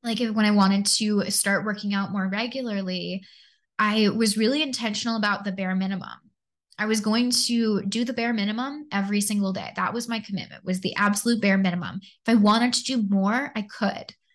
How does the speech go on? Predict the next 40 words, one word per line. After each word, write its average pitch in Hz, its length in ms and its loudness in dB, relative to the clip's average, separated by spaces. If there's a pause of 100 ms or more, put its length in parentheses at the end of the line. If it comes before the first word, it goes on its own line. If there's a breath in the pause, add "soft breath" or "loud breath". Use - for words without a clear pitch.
(240)
But 214 80 2
I 208 80 6
started 208 460 2
every 190 260 0
single 220 320 -4
day 202 300 -2
with 208 260 -4 (140)
fifteen 202 420 0
minutes 196 320 2
of 214 80 -6
stretching 196 560 -4
or 185 260 -4
fifteen 190 520 -2
minutes 196 400 0
of 202 120 -4
walking 190 380 0
my 190 120 0
dogs, 190 440 -2
something 220 540 -2
small, 220 720 -4 (360 soft breath)
so - 120 0
that 214 100 4
I 208 60 4
knew 208 320 4
that 233 100 4
I 226 80 4
was 208 140 2
at - 80 -2
least 202 240 2
checking 214 280 -4
off 208 220 0
my 196 100 2
bare 185 280 -2
minimum 190 400 -2
every 185 260 -4
single 190 300 -4
day. 185 360 -4
And 202 160 -2
then 196 140 -2
I 202 140 -4